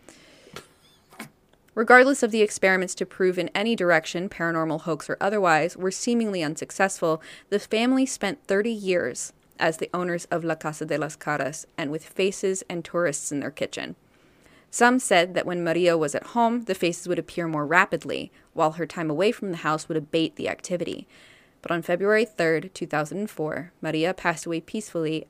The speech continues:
at the age of eighty-five. But the faces kept appearing on her kitchen floor.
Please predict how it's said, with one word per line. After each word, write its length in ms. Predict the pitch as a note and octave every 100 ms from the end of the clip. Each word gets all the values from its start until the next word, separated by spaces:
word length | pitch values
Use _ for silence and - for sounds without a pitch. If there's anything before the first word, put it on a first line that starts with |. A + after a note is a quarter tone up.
| -
at 220 | D#3+ -
the 160 | - -
age 260 | E3+ E3 - -
of 140 | F3
eighty-five. 680 | F3 C#3+ C#3+ - - - - _ _ - _ _ _ -
But 160 | F3
the 60 | -
faces 480 | - A3 A#3 C#4 -
kept 240 | F#3+ -
appearing 520 | A3 - C3+ - D#3+ -
on 160 | -
her 160 | D3 D#3+
kitchen 380 | - - - C3
floor. 400 | - - -